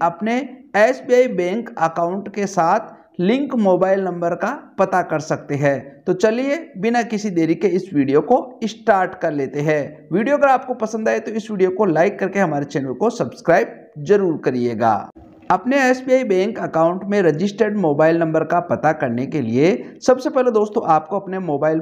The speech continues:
फ़ोन में योनो एसबीआई ऐप को ओपन कर लेना है। योनो एसबीआई ऐप के ओपन होने के बाद आपको अपने सिक्स डिजिट के लॉगिन एम पिन को टाइप करने के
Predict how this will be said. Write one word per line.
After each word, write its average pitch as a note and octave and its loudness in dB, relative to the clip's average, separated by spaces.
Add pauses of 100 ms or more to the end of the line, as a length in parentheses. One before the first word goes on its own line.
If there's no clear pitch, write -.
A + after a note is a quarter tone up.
फ़ोन E3 -2
में F#3+ -6
योनो G#3 0
एसबीआई E3+ 0
ऐप - -2
को C#3 2
ओपन - -4
कर D3 2
लेना A#2 -4
है। A#2 0 (640)
योनो A#3+ 4
एसबीआई C4+ -4
ऐप G3 -6
के G#3 0
ओपन F3 -2
होने D3 0
के D3 -4
बाद D3 0 (260)
आपको A3 2
अपने A#3 -2 (180)
सिक्स C#4+ -2
डिजिट F#3 -2
के G#3 6
लॉगिन D#3+ 4 (100)
एम D#3 0
पिन F3+ 0
को G3 0 (100)
टाइप C3+ 2
करने B2+ 0
के C#3 -2